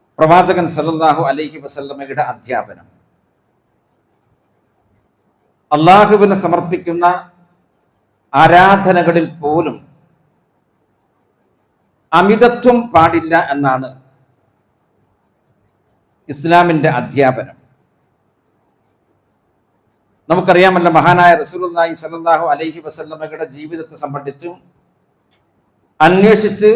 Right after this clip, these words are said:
മനസ്സിലാക്കാൻ വേണ്ടി വന്നിട്ടുണ്ടായിരുന്ന മൂന്ന് സഹാബികൾ പ്രവാചക പത്നിയിൽ നിന്ന് കാര്യങ്ങൾ വിശദമായി മനസ്സിലാക്കിയതിന് ശേഷം അവർ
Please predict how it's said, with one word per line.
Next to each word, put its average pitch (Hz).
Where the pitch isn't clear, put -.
മനസ്സിലാക്കാൻ 180
വേണ്ടി 165
വന്നിട്ടുണ്ടായിരുന്ന 160
മൂന്ന് 185
സഹാബികൾ 131
പ്രവാചക 170
പത്നിയിൽ 170
നിന്ന് 175
കാര്യങ്ങൾ 170
വിശദമായി 170
മനസ്സിലാക്കിയതിന് 147
ശേഷം 139
അവർ 170